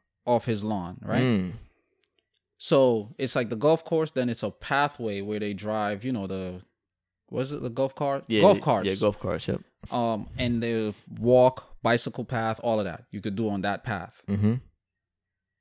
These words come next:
Speaker 1: Ask me how many white people came on the guy land.
Speaker 2: On, on his land?
Speaker 1: On his land. You clearly see the difference in the
Speaker 2: I'll
Speaker 1: land.
Speaker 2: say twenty.
Speaker 1: Yeah, more than that. But
Speaker 2: Wow.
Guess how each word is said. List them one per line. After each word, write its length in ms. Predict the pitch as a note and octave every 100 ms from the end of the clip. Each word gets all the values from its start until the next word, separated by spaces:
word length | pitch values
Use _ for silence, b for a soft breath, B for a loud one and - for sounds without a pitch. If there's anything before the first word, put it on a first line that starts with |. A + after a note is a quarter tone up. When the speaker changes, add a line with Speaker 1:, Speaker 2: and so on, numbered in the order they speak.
| _ _ _ _ _ -
Speaker 1:
Ask 240 | C#3 D#3+
me 60 | E3
how 80 | D#3
many 200 | C#3+ C#3+
white 220 | B2 A#2+
people 180 | A#2+ -
came 240 | - A2
on 80 | G2+
the 60 | F#2+
guy 180 | F2 E2+
land. 300 | E2+ F2+ G2 _ _ _ _ _ -
Speaker 2:
On, 240 | A#2 G#2+
on 120 | G#2 G#2+
his 160 | A2
land? 220 | A#2+ B2+ D#3
Speaker 1:
On 140 | D3+
his 480 | C3 D3 F3+ F3+ D3+
land. 460 | D3+ C#3 G#2 E2+ G2+
You 180 | C3 F3
clearly 360 | - F#3+ G#3+ A#3
see 180 | G#3+
the 80 | F#3
difference 540 | C3 A#2 F3 F#3 D#3+ E3
in 80 | D3
the 60 |
Speaker 2:
I'll 60 | B2
Speaker 1:
land. 260 | B2+ - C3
Speaker 2:
say 40 |
twenty. 300 | B2 B2+ E3 - _ _ _ _ _ _ _ -
Speaker 1:
Yeah, 260 | C3 G2+
more 280 | F#2 C3 C#3
than 140 | B2 G#2+
that. 180 | F#2+ - _ _ _ _ _ -
But 180 | C3 B2
Speaker 2:
Wow. 440 | F2+ F2 E2+ F2